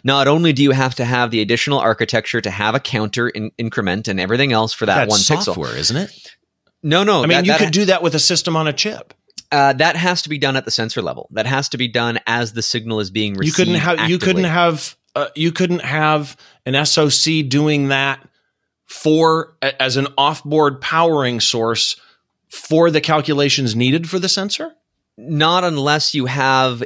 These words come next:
Speaker 1: every pixel being its own independent thing. But right now we don't. Like, if you've got a six thousand by four thousand, uh, resolution sensor, six thousand pixels horizontally are being registered by one, uh, analog to digital converter.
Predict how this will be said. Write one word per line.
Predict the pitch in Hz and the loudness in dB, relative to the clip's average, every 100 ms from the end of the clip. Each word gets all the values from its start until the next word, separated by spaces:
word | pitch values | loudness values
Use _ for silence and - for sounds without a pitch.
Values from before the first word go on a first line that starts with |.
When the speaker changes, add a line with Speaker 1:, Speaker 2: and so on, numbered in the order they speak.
| - - | -4 -2
Speaker 1:
every | 123 120 | 0 -2
pixel | 110 - 151 - 120 107 | -4 -2 -2 0 -2 -2
being | 113 120 113 | -2 0 0
its | 107 - | -4 -4
own | 123 113 - | -4 -4 -4
independent | 120 104 104 - 110 98 90 | -6 -4 -6 -4 -8 -6 -10
thing. | - 113 92 76 - - _ | -4 -2 -2 -6 -14 -20 _
But | 135 135 | -4 0
right | 139 135 | 0 2
now | 135 139 | 0 2
we | 135 | 0
don't. | 123 160 - - | 0 -2 -4 -6
Like, | 123 127 | -4 -2
if | 131 | -2
you've | 165 | -2
got | 170 151 | 2 2
a | 131 | 2
six | - 143 | 0 -4
thousand | - 143 143 143 | 0 2 2 0
by | 127 | 0
four | 117 135 | 0 -2
thousand, | 131 135 131 120 120 113 - - - | 2 2 2 -2 -6 -8 -14 -18 -2
uh, | 117 113 110 110 | 2 4 4 4
resolution | 135 120 123 120 101 | 2 0 -2 -4 -6
sensor, | 95 143 180 67 50 - - - - | -2 -2 -2 -6 -12 -18 -20 -20 -6
six | - - 214 | -2 0 0
thousand | - 165 147 135 | 2 2 2 0
pixels | 165 160 135 113 | 0 0 0 -2
horizontally | 104 151 139 117 147 175 98 95 92 - | 0 2 4 2 0 -2 -2 -4 -2 -2
are | 123 | 0
being | 110 139 135 135 131 110 | 2 2 2 0 -2 0
registered | 123 127 131 - 117 | 0 0 -2 -2 -2
by | 113 110 | 2 0
one, | 107 107 123 123 123 120 - - _ 113 | 0 0 2 2 0 -6 -8 -20 _ -2
uh, | 110 | 0
analog | 127 117 113 110 | 0 0 0 -2
to | 110 | -2
digital | 110 98 92 | -4 -2 -4
converter. | 98 85 - | -4 -4 -6